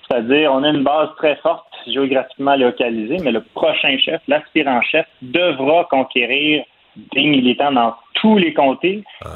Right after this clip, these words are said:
Speaker 1: Euh, je dis souvent la blague, les, les onze pêcheurs de la Gaspésie valent autant que les mille membres de Westmount. Euh, ça force euh, la chefferie à sortir de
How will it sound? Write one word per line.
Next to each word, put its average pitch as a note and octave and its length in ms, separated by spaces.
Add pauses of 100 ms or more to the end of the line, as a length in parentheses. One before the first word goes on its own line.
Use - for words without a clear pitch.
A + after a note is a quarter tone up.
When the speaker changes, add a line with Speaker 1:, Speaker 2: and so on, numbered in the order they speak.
Speaker 1:
Euh, A2 360
je A2+ 140
dis A#2 160
souvent D3 180
la C#3+ 140
blague, D3+ 300
les, C3+ 180
les C3+ 240
onze F3+ 360
pêcheurs F3 420
de - 20
la D3 100
Gaspésie C3+ 540
valent C3 240
autant C#3+ 280
que C#3 120
les C3 80
mille C3 180
membres C3+ 220
de B2+ 60
Westmount. C3 540 (540)
Euh, G#2+ 260
ça A2+ 140 (140)
force D#3 320 (420)
euh, A#2+ 340
la A#2+ 140
chefferie C3 440
à G#2+ 80 (100)
sortir D#3 680
de B2+ 100